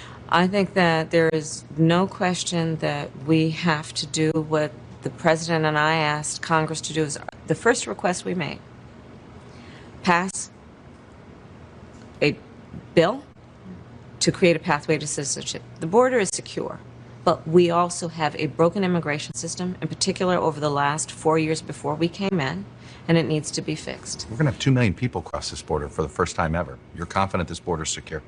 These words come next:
Speaker 1: We have a secure border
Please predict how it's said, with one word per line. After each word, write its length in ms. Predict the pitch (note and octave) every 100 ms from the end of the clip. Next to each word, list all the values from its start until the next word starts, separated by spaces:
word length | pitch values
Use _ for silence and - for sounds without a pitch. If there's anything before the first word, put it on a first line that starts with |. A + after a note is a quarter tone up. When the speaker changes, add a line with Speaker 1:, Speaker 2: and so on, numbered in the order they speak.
| - - - - - - - - - - - - - - - - - - - - - - -
Speaker 1:
We 200 | F3 A#3
have 520 | B3 B3+ A#3 A3 - - - - - - - - - - - - - - - -
a 160 | E3 E3+ - -
secure 580 | - F3+ - A#3 B3+
border 580 | B3 F3+ F3+ C#3+ D#3 G#3+